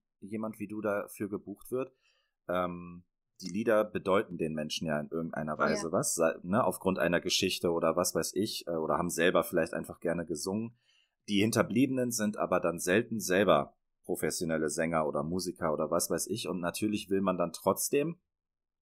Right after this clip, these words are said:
Speaker 1: einerseits diesen Spirit, so blöd das klingt, ähm, dem, dem Verstorbenen dann nochmal so mit auf den Weg geben, denke ich. Äh, vielleicht auch einfach, weil's einen am meisten daran erinnert. Aber dann kannst du da ja zum Beispiel nicht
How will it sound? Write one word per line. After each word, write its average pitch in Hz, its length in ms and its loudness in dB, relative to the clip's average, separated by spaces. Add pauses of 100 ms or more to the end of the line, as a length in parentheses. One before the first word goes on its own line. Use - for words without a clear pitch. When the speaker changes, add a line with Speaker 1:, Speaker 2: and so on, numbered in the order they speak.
Speaker 1:
einerseits 87 580 2
diesen 76 240 -8
Spirit, 104 580 2 (300)
so 110 160 0
blöd 120 220 4
das 120 180 4
klingt, 135 360 -2 (460)
ähm, 110 580 0
dem, 104 380 0
dem 104 160 -2
Verstorbenen 104 560 4
dann 95 140 0
nochmal 98 280 -4
so 95 100 -6
mit 95 160 -6
auf 92 120 -2
den 92 160 -4
Weg 110 140 -4
geben, 117 180 -4
denke 113 280 -4
ich. - 180 -10 (260)
Äh, 85 200 4 (520)
vielleicht 76 360 2
auch - 100 -4
einfach, - 380 -6
weil's 78 280 -2
einen 76 200 -8
am 73 80 -8
meisten 80 260 -6
daran 78 140 -8
erinnert. 92 280 -8 (520)
Aber 87 200 2
dann 87 160 -2
kannst - 320 -4
du 92 40 -4
da 87 180 4
ja 104 120 4
zum 92 160 0
Beispiel 90 320 2
nicht 90 460 -4